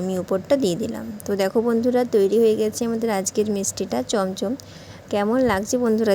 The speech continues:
দেখতে, অবশ্যই কিন্তু কমেন্টসের মাধ্যমে জানাবে। তো দেখো, কত সহজ পদ্ধতিতে কিন্তু মিষ্টিটা বানিয়ে নিলাম, আর খেতে কিন্তু খুবই সুস্বাদু বন্ধুরা,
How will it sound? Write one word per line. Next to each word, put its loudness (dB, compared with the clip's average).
দেখতে, 0
অবশ্যই -2
কিন্তু 0
কমেন্টসের -2
মাধ্যমে 0
জানাবে। -2
তো -2
দেখো, 0
কত -2
সহজ 2
পদ্ধতিতে 0
কিন্তু 0
মিষ্টিটা 0
বানিয়ে 0
নিলাম, -2
আর 0
খেতে 2
কিন্তু -2
খুবই -2
সুস্বাদু -2
বন্ধুরা, 0